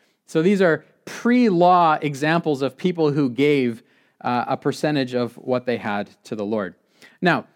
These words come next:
when we get to the law, we see the idea of tithing being prescribed very clearly. Now,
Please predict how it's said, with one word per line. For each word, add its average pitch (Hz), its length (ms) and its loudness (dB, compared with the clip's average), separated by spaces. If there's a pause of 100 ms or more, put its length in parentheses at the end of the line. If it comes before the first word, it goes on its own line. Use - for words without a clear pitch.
(140)
when 175 160 2
we 180 80 4
get 240 180 2
to 254 80 -4
the 190 120 4
law, 156 400 4
we 156 140 2
see 202 260 0
the 185 160 4
idea 156 280 2
of 135 100 -2
tithing 170 520 0
being 143 240 -2
prescribed 135 560 -2
very 123 240 -2
clearly. 120 480 -2
Now, 127 300 -2